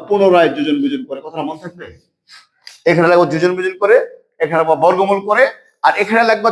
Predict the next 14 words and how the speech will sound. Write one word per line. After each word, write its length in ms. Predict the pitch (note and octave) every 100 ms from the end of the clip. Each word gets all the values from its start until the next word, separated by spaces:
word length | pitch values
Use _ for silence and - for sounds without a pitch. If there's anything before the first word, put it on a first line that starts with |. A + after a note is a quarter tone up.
| E3+
কি? 100 | D#3 - _ _ _
পুনরায় 440 | G3 G#3+ G#3+ A3+ - - - D#3+
যোজন 180 | F3 F#3
বিয়োজন 200 | E3 D#3 D3
করে। 140 | A#2+ - _ _ -
রনি 160 | F3 G3
বুঝতে 160 | G3+ G#3+
পারতেছ 280 | F#3+ F#3+ D#3+ -
তো? 80 | A2 - _ _ _ _ _
খেয়াল 140 | G#3 A3
রাখতে 140 | G3+
হবে 100 | E3+ C#3
কিন্তু 140 | B2+ B2
মাথায়, 240 | A2 G2